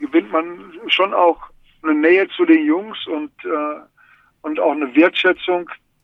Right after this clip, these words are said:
dessen, äh, was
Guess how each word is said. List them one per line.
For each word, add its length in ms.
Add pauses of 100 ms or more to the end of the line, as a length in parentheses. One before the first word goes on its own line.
(760)
dessen, 520
äh, 180 (1500)
was 100